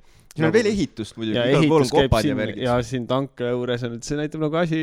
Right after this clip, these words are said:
Speaker 2: nagu areneb, aga samas on ka ilus vaata, äh, värvid ju, sügis.
Speaker 1: Tõsi, sügis,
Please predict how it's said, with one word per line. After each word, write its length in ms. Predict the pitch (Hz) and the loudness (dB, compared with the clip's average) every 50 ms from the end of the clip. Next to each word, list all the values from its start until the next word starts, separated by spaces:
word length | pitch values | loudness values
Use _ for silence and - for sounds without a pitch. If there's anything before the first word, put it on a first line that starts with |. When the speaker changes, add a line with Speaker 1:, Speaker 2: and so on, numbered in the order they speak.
| 156 - | -2 -4
Speaker 2:
nagu 240 | 147 151 143 170 | -4 -4 -2 0
areneb, 400 | 196 247 254 147 101 98 90 95 | 0 0 -2 -2 -4 -6 -6 -6
aga 100 | 107 120 | -6 -4
samas 300 | - - 190 196 160 - 156 | -4 -4 -2 -2 -4 -4 -4
on 60 | 139 | -4
ka 80 | 127 143 | -4 -4
ilus 220 | 160 160 135 - - | -2 -2 -4 -4 -6
vaata, 300 | 131 123 - - 117 117 117 _ _ _ _ _ _ _ _ - - | -10 -10 -8 -6 -6 -6 -8 _ _ _ _ _ _ _ _ -20 -12
äh, 800 | - - 117 110 110 113 117 117 120 123 123 123 127 135 139 156 170 - - - - - - | -6 -4 -2 0 0 2 2 2 2 2 0 0 0 0 -2 -4 -6 -6 -8 -8 -10 -8 -4
värvid 460 | 208 226 220 185 - 95 - - - - - | -2 -2 -2 -2 -4 -6 -6 -8 -12 -10 -8
ju, 140 | 92 82 69 - - - - - | -8 -8 -8 -10 -12 -14 -16 -14
sügis. 380 | - - 226 196 156 - - - - - - - - _ _ _ _ _ - | -8 -8 -8 -6 -8 -10 -12 -14 -20 -20 -20 -20 -20 _ _ _ _ _ -2
Speaker 1:
Tõsi, 300 | - 165 175 175 131 113 101 | 0 2 2 2 0 -2 0
sügis, 400 | - - 160 156 143 127 107 | 4 4 4 4 4 0 -2